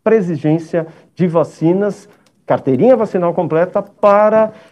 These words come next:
eh, a, a, a rede escolar poder, seja ela pública, privada, seja estadual ou municipal,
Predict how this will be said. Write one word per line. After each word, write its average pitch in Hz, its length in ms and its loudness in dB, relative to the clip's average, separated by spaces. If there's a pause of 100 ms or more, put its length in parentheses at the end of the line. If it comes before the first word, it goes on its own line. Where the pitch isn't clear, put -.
(120)
eh, 156 60 -2
a, 151 1300 0
a, 110 760 -8
a 117 40 -4
rede 165 420 2
escolar 147 520 -2
poder, 175 560 4
seja 226 300 -2
ela 175 140 0
pública, 143 560 -6
privada, 120 640 -2
seja 190 280 -8
estadual 143 560 -4
ou 123 60 -2
municipal, 127 720 -2